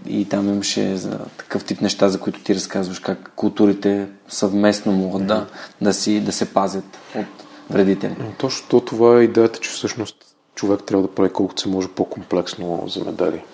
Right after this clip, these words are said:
Speaker 2: Да използва и пчелите вътре в стопанството си,
Speaker 1: М.
Speaker 2: които да опрашват културите, да, да из-, на-, си направи, така да се каже, естествен, а, естественото планиране на стопанство. Това мен много ми хареса, примерно, в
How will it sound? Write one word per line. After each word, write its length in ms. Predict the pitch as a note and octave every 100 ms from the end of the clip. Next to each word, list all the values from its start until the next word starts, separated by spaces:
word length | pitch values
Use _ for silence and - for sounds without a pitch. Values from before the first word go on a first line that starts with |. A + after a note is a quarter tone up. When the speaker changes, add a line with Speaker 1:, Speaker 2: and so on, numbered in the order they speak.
| -
Speaker 2:
Да 200 | F#2+ F#2
използва 500 | F2 - G2 F#2 F#2+
и 20 |
пчелите 500 | F#2 - F#2 F2+ -
вътре 320 | E2+ F#2 - F2
в 180 | E2+
стопанството 500 | - - F2+ F2+ -
си, 120 | - A2
Speaker 1:
М. 80 |
Speaker 2:
които 200 | G#2+ -
да 100 | F#2+
опрашват 500 | F2 - - - - -
културите, 800 | F#2+ - F2 E2+ - F2+ F2 F2 - - - _ _ -
да, 260 | F#2+ G#2 F#2+ F#2+ F#2+ F#2+ F#2+ F#2 F#2+ F#2+ _ -
да 320 | G2 F#2+ G#2
из-, 240 | G2 -
на-, 120 | G2 F2+ -
си 180 | - F#2+
направи, 720 | - G2 F#2+ G2 F#2+ F#2+ F#2
така 180 | - F#2+
да 80 | F#2+
се 120 | -
каже, 260 | G#2 F#2 F#2
естествен, 760 | - G#2 - - G2+ G2 G2
а, 40 | F#2+ F#2 F#2 G2 _ _ _ _
естественото 960 | - - G2 - G#2+ G2 - G2+ G2+ G2 -
планиране 540 | G#2+ G2+ G#2+ G#2+ G#2+
на 80 | F#2+
стопанство. 500 | - - F#2 F#2 -
Това 180 | - G#2+
мен 180 | G#2+ G#2+
много 240 | G#2+ G#2+
ми 80 | G2+
хареса, 340 | - F#2 F2 -
примерно, 300 | F2 F2 F2
в 280 | F2 -